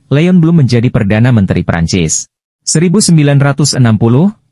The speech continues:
sebuah D C delapan dari United Airlines dan sebuah Super Constellation T W A bertabrakan di atas New York City dan membunuh seratus tiga puluh empat orang.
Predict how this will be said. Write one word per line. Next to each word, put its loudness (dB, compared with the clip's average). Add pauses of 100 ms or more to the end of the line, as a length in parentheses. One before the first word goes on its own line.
sebuah 0
D 0
C -2
delapan 0
dari 0
United 0
Airlines 0
dan 2
sebuah 0
Super -2
Constellation 0
T 0
W 0
A 0
bertabrakan -2
di -2
atas -2
New 2
York 0
City -2
dan 0
membunuh 2
seratus -2
tiga -2
puluh 0
empat -2
orang. -4